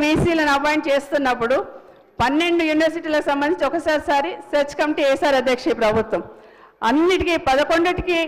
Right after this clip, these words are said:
అనౌన్స్ చేసి ఒక జేఎన్టీయూకి ఎందుకు ఆపారు అధ్యక్ష?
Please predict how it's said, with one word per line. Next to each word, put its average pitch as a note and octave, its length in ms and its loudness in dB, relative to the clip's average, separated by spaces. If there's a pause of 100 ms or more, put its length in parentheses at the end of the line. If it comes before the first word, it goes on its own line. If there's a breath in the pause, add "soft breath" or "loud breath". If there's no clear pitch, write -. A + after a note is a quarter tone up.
(320)
అనౌన్స్ C4+ 340 0
చేసి B3+ 320 0 (540 loud breath)
ఒక A#3+ 100 0 (120)
జేఎన్టీయూకి E4+ 600 2
ఎందుకు D4+ 240 0
ఆపారు C#4+ 280 2
అధ్యక్ష? C4+ 260 -2